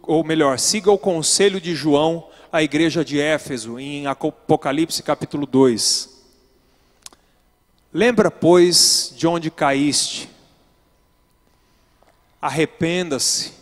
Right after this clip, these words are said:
e volta a praticar as obras que você praticava lá no começo."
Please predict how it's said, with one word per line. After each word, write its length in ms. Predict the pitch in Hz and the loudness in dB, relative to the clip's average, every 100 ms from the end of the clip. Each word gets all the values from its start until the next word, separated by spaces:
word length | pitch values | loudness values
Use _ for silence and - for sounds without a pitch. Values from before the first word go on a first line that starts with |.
| _ _ _ _ _ _ _ | _ _ _ _ _ _ _
e 120 | 151 | -10
volta 460 | 120 123 208 220 180 | -2 2 4 4 0
a 40 | |
praticar 560 | - 175 156 - 170 170 | 0 -2 -2 -4 0 0
as 140 | 139 | 2
obras 320 | 151 165 147 | 2 2 -2
que 100 | - | -4
você 240 | 147 147 151 | -6 -4 -4
praticava 640 | - 147 - - 147 135 | -4 -6 -8 -4 -2 -2
lá 120 | 143 | -4
no 120 | 151 | -6
começo." 680 | 139 139 127 113 - - - | -8 -8 -6 -6 -6 -6 -10